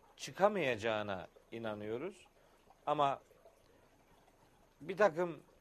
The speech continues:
esaslar, bir takım kabuller öyle bir mahiyet arz etmiş ki siz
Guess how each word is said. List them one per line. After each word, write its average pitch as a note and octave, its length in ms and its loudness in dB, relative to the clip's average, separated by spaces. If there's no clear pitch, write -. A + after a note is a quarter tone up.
esaslar, D3 760 -2
bir D#3 80 -12
takım D#3+ 380 -4
kabuller C#3 580 0
öyle D#3 440 2
bir F3 160 0
mahiyet D3 540 0
arz D3 260 2
etmiş G3 420 -10
ki C3+ 200 -10
siz - 600 -6